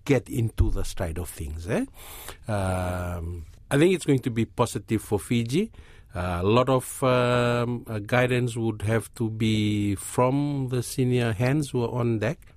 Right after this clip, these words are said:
uh, to be able to get, um, journalists to start,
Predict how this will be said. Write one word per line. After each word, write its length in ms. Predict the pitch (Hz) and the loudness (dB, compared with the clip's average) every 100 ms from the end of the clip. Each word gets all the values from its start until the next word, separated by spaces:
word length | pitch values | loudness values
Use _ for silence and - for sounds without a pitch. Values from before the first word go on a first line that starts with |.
| - | -10
uh, 540 | 98 98 92 90 90 80 | -6 -4 -4 -4 -6 -6
to 80 | - | -2
be 200 | 113 110 | 4 4
able 220 | 101 107 | 4 2
to 200 | 95 104 | 2 -4
get, 420 | 92 107 101 - - - - - - - | 0 0 0 -4 -20 -20 -20 -20 -20 -10
um, 880 | 95 92 90 87 85 82 80 80 78 - - - 95 | -6 -4 -4 -6 -6 -6 -6 -6 -8 -12 -18 -10 -2
journalists 560 | 95 104 95 90 80 | 4 4 4 0 -4
to 140 | - 95 | -6 -8
start, 500 | - 104 87 - | -2 -2 -2 -6